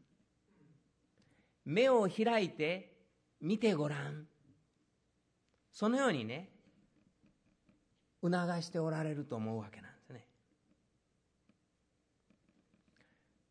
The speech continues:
すると盲人は見えるようになってとあるんですね。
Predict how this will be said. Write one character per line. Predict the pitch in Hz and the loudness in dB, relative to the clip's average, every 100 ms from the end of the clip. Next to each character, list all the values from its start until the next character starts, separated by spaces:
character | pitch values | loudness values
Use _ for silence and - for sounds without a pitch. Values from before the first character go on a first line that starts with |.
| _ _ | _ _
す | - | -4
る | 151 | 0
と | 156 | 2
盲 | 147 156 160 | 2 2 2
人 | 151 156 | 0 0
は | 147 | 0
見 | 143 151 | 0 0
え | 202 | 0
る | 180 | 0
よ | 156 147 | 2 2
う | 131 | 0
に | 113 | -2
な | 107 | -4
っ | 107 | -6
て | - 135 | -8 -8
と | 104 85 - _ _ _ _ - | -8 -12 -16 _ _ _ _ -12
あ | 113 | -10
る | |
ん | 95 | -12
で | 87 | -16
す | - | -14
ね。 | 131 95 | -14 -14